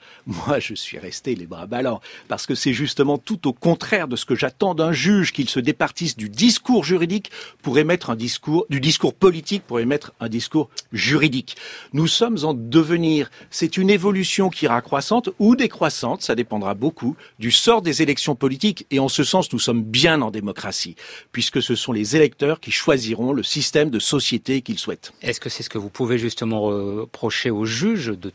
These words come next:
Speaker 2: tous les ordres juridiques qu'ils soient, Bertrand Mathieu ? C'est-à-dire que, euh, derrière cette, euh, cette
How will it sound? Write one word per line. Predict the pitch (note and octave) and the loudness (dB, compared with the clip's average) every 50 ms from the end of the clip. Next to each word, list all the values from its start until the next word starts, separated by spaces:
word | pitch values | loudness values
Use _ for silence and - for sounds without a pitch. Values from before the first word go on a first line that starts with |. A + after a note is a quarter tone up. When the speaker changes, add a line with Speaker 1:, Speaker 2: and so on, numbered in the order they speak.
| - | -14
Speaker 2:
tous | - - A#2 A2 G#2+ G#2+ G2+ G2 G2 G2 F#2+ F#2 F#2 F#2 | -12 -10 -10 -8 -8 -8 -8 -10 -10 -10 -12 -10 -10 -10
les | F2+ G2 G2 G2+ B2+ | -8 -8 -4 0 0
ordres | C#3 B2+ A2+ A#2 | 0 0 0 -2
juridiques | A2+ A2+ A#2+ A2+ A2+ A#2 C3 - _ - | -2 -2 -2 -2 -2 -2 -4 -8 _ -8
qu'ils | - A#2 - | -8 -6 -6
soient, | - - - F3 F3 | -4 0 2 2 4
Bertrand | C#3+ C3+ - - - A#2+ | 4 2 0 -2 -4 -6
Mathieu ? | A#2 A2+ A2 - D#3 F3+ G3+ G#3 - - - - - - - | -4 -4 -4 -2 -2 -2 -2 -2 -8 -16 -20 -20 -20 -18 -14
C'est-à-dire | - A2+ - A#2 A2+ A#2+ C3 - - | -10 -6 -4 -2 0 0 0 -2 -2
que, | - - C#3+ C3+ A#2+ - - - - - - - - - | 0 2 2 2 2 0 -6 -16 -18 -18 -18 -20 -16 -8
euh, | B2 A2+ A2 A2 G#2 | -6 -4 -4 -4 -2
derrière | F#2+ B2 C3+ B2+ B2 B2 C#3+ C#3 - | 0 2 2 2 4 2 2 2 0
cette, | - - - B2+ A2+ - - - | -2 -2 -2 -4 -4 -4 -4 -4
euh, | A#2 G#2+ G#2+ G#2 G#2 G2+ G2 F#2+ | -2 -2 -2 -2 -4 -4 -6 -8
cette | - - G#2+ - | -8 -10 -12 -12